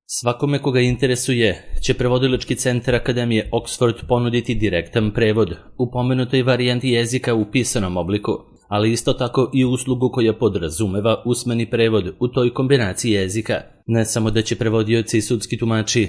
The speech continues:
da primene konsekutivno i simultano prevođenje sa bugarskog jezika na bosanski, nego će isto tako i prevod uz pomoć šapata, te u zavisnosti od vrste događaja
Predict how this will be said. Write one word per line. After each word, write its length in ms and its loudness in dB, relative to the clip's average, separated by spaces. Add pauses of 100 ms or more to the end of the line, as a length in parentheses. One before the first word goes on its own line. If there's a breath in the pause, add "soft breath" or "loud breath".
(260)
da 160 2
primene 400 0
konsekutivno 800 -2
i 80 0
simultano 640 0
prevođenje 760 0
sa 160 -2
bugarskog 580 0
jezika 360 0
na 80 -2
bosanski, 680 -2 (180)
nego 260 2
će 140 0
isto 320 0
tako 380 -2
i 160 0
prevod 340 -2
uz 80 -2 (100)
pomoć 320 0
šapata, 560 0 (180)
te 100 2
u 120 0
zavisnosti 800 0
od 300 0
vrste 320 -2
događaja 680 0